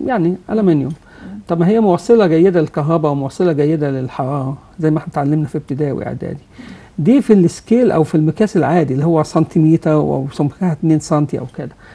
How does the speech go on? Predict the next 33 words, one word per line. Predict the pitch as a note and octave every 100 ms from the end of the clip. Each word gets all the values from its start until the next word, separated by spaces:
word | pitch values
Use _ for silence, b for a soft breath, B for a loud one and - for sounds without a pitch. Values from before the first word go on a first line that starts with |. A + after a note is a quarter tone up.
| B -
طب | C#3 D3+
لا، | C3
في | - D3+
النانو | E3 A3+ A#3+
السكيل | G3 - - F#3+ F3+
اللي | D#3
أنا | F3+
قلت | E3+ E3 -
لحضرتك | D3+ E3 E3
عليه | C#3 D3
اللي | D#3+
احنا | - D3
ما |
بنشوفوش | C#3 F3 F#3+
بالعين | F#3+ D#3+ D#3+
المجردة | C#3+ C#3 D3+ C#3+
بس | - -
احنا | D#3+
نقدر | D3+ - D#3 D3+ - -
نوصل | - D#3 C#3 D#3 D#3
له | D3+
ونقطعه | C#3+ - - D#3+
ونقطع | D3+ D#3 E3 D#3 - -
أتوم | E3 - C#3+ -
كده | D3
معينة، | C#3+ - - C#3+ F#3+ B B B B B
آه، | F3 D#3+
تلاقي | D#3 G3 A3
الألمنيوم | E3 E3 F3+ G#3 F3+
مش | D#3 D#3+
موصلة | D3 - F#3
جيدة | C#3+ C#3+ D#3 C3+
للكهرباء. | - C#3 C#3+ -